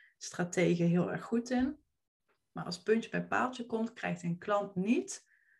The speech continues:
datgene wat ze dachten te krijgen. Dus ik koop, dus bij mij, ik focus me niet op beleving creëren. Ik ga echt voor resultaat. Dus als je voor mij kiest, ik ben gewoon,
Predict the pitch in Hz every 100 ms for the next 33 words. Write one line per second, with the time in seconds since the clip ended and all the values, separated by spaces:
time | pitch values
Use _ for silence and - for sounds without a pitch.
0 | _ - 247 262 - 226 233 220 202 196
1 | - 180 170 165 - - - 175 - -
2 | 170 175 175 175 _ _ _ _ _ _
3 | _ _ _ _ - 190 - 190 190 -
4 | - 190 175 - _ _ _ - 185 -
5 | 185 190 214 202 - - 190 - 196 196
6 | 190 190 226 240 175 175 170 175 185 254
7 | - 240 - 220 214 220 226 220 226 -
8 | - - _ - 175 - 175 - 190 196
9 | - - - - 185 180 175 - _ -
10 | 185 170 175 - - - - 175 170 -
11 | - _ - 180 - 180 175 185 240 240
12 | 226 226 - - - _ - - _ _
13 | _ _ _ _ _ _ _ _ _ -
14 | 196 185 196 185 175 175 175 175 170